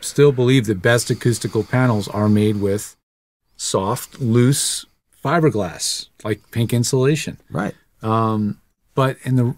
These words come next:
Speaker 1: in the real world of a voiceover studio where it's a really cramped space, you don't have the luxury of using big, thick, soft battens of, of acoustical, uh, or, or fiberglass.
Speaker 2: Right.
Speaker 1: Now, there are, there are compressed fiberglass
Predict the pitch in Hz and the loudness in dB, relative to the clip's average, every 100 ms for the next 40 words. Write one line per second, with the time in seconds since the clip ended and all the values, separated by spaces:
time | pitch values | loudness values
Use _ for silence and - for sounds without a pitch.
0 | - 127 123 175 196 147 131 127 113 104 | 0 2 4 4 6 8 8 6 4 2
1 | 101 113 - 113 104 - 107 104 104 101 | 2 2 2 0 -2 -2 0 2 4 2
2 | 98 98 101 101 131 139 120 - - 104 | 2 0 0 2 4 4 4 -2 -6 -4
3 | 104 - - 92 87 - - _ _ _ | -4 -8 -10 -10 -10 -12 -18 _ _ _
4 | _ _ - 117 147 151 123 123 107 - | _ _ -6 0 0 2 2 2 0 -8
5 | - 107 104 110 104 104 98 90 101 104 | -6 0 2 2 0 0 0 0 -2 -2
6 | 101 95 92 113 110 101 - - - 113 | -2 -4 -2 0 0 -4 -12 -18 -6 -6
7 | 98 - _ _ _ - - - 107 107 | -6 -14 _ _ _ -12 -6 0 0 0
8 | - 98 104 101 95 92 90 95 92 87 | -4 -2 0 0 -2 -4 -4 -6 -10 -12
9 | - 87 90 - 101 - 95 92 90 85 | -18 -18 -18 -14 -14 -12 -16 -14 -16 -16
10 | - _ 95 104 101 101 92 - 98 92 | -20 _ -18 -14 -10 -10 -10 -10 -10 -10
11 | 90 - - - - 78 62 _ _ _ | -14 -18 -20 -18 -16 -16 -18 _ _ _
12 | - 117 135 143 143 120 123 120 110 107 | -2 2 4 4 4 2 2 2 0 -2
13 | - 131 - 131 117 107 95 90 131 - | 2 2 2 4 4 2 0 -2 -4 -8
14 | - | -12